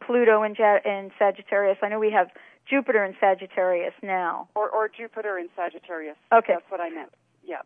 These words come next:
Speaker 1: Yeah, and,
Speaker 2: Um,
Speaker 1: and
Speaker 2: Pluto,
Speaker 1: believe me,
Speaker 2: Pluto
Speaker 1: I
Speaker 2: is a
Speaker 1: Um, go ahead.
Speaker 2: No, but Pluto is another very big planet, but I, I meant, uh,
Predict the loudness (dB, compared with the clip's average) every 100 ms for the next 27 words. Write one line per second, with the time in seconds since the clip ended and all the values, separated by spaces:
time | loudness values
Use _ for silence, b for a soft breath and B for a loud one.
0 | 4 8 8 8 2 0 -2 0 2 2
1 | 2 0 4 4 4 -6 -16 -20 _ _
2 | _ _ _ _ _ _ _ _ _ _
3 | _ -2 2 4 6 4 0 _ _ _
4 | _ _ _ _ _ -10 -8 -8 -12 -10
5 | -6 -4 -4 -8 -10 -8 -8 -10 -10 -10
6 | -12 -16 -18 -16 -14 -12 -10 -6 -6 -6
7 | -8 -10 -20 _ -14 -14 -14 _ -10 -10